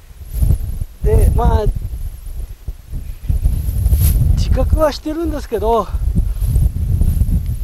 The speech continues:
やっぱりあの、感覚がね、鈍くなってきますんで、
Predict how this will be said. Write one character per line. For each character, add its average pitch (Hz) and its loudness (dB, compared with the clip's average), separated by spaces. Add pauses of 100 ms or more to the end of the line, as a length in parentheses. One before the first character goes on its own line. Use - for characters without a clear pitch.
(140)
や - 0
っ - 2
ぱ 240 -2
り 247 -2
あ 240 -2
の、 226 -2
感 226 -2
覚 226 -6
が 247 -2
ね、 202 0 (120)
鈍 208 -8
く 254 -10
な 233 -4
っ 220 -8
て - -4
き - -2
ま 214 -2
す - -8
ん 160 -10
で、 175 -6